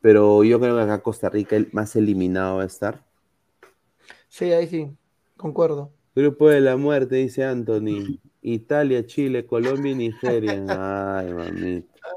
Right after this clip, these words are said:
Speaker 2: Ay, ay, ay, ay, ay, Dios mío.
Speaker 1: A
Speaker 2: No,
Speaker 1: ver.
Speaker 2: sí, el H, ah, está peleadito el H.
Speaker 1: El, el, el H para mí. Marco Matt, Island Salomón, señor Cuchillo, y así dice ser periodista, dice.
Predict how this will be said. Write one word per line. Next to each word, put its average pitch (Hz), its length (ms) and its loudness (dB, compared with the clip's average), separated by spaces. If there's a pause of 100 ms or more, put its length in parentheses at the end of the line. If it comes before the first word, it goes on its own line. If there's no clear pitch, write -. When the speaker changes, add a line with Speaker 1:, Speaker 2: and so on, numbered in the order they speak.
Speaker 2:
Ay, 190 180 -6
ay, 156 300 -6
ay, 170 280 -6
ay, 147 240 -10
ay, 165 220 -6
Dios 185 200 -2
mío. 185 440 -4 (2000)
Speaker 1:
A 101 160 -6
Speaker 2:
No, 104 160 0
Speaker 1:
ver. - 140 -2
Speaker 2:
sí, - 80 -2
el 147 380 -4
H, 185 280 -2
ah, 156 100 -4
está 160 240 -6
peleadito 160 520 -6
el 143 100 -8
H. 143 220 -14 (560)
Speaker 1:
El, 101 160 -4
el, 101 300 -2 (140)
el 104 200 0
H 104 340 -4
para 92 220 -8
mí. 95 220 -10 (520)
Marco 151 360 2
Matt, 165 380 0
Island 170 380 2
Salomón, 135 600 0
señor 127 280 -4
Cuchillo, 127 500 -2
y 107 160 0
así 127 240 -6
dice 127 160 -6
ser 123 200 -6
periodista, 113 840 -4
dice. 98 200 -10